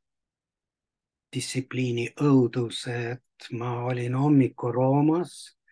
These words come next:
pärast seda olin ma üheksateistkümnenda sajandi keskpaigas,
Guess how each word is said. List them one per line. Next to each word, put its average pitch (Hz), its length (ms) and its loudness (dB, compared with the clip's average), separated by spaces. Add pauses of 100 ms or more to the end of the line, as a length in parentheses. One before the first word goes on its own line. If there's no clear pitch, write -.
(420)
pärast 127 400 -6
seda 135 240 0
olin 127 380 0
ma 127 160 -2 (100)
üheksateistkümnenda 127 1200 -4
sajandi 120 560 -8
keskpaigas, 151 920 -8